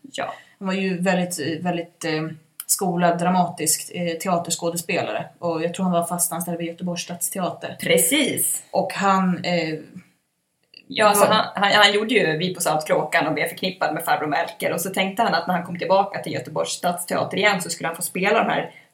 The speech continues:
Speaker 1: tunga rollerna
Speaker 2: Ja,
Speaker 1: som
Speaker 2: Shakespeare
Speaker 1: ja,
Speaker 2: och
Speaker 1: precis.
Speaker 2: liksom alla dem. Och folk började skratta så fort han kom in på scenen.
Speaker 1: Ja, och sen var det ju så också att, eh, Bengt Bratt och Kent Andersson och de här grabbarna hade liksom kommit till Göteborgs stadsteater och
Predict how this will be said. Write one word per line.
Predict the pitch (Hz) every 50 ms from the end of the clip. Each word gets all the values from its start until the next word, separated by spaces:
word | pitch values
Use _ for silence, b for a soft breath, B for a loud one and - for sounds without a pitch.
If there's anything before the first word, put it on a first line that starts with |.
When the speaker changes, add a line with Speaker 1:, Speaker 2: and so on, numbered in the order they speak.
| _ -
Speaker 1:
tunga | - 196 185 180 175 165 165
rollerna | 170 170 165 165 160 165 160 165
Speaker 2:
Ja, | 165 165
Speaker 1:
som | - - 147 - -
Speaker 2:
Shakespeare | - 147 - - - - 185 170 156 156
Speaker 1:
ja, | 156
Speaker 2:
och | 156 147
Speaker 1:
precis. | 143 143 135 139
Speaker 2:
liksom | 143 151 - 147 -
alla | - 170 170 160 156
dem. | 160 160 160 156
Och | - - - - - - - -
folk | - - 180 170 190
började | 185 165 165 170 170
skratta | - - - 180 175 - - _ 190 180
så | - 165
fort | 160 165 - -
han | 156 165
kom | - 180 170
in | 160 156
på | -
scenen. | 175 - 185 147 139 117 - - - b b b
Speaker 1:
Ja, | - 127 135 139 - - - - - -
och | _ 185 190
sen | 208 190
var | 185 185 180
det | 175
ju | 175
så | 175 - 180 151
också | 165 170 - - 175
att, | - - - - - - _ -
eh, | 151 143 - 170 175 175
Bengt | 190 190 - - - -
Bratt | - 151 160 170 - - _ - 185
och | 170 165 -
Kent | 190 175 175
Andersson | 180 180 180 185 180 185 185 - 180 180 175 175
och | 170
de | 165 165 220
här | 226 247 240 196
grabbarna | 185 180 185 180 185 180 175 180
hade | 180 170 - 180 175
liksom | - 180 - - 175
kommit | 175 185 170 170 170 175 170
till | - 170
Göteborgs | 156 - - 170 165 170 165 175 -
stadsteater | - - 175 175 - - - 190 160 160 180 - - 180 170
och | 170 180 175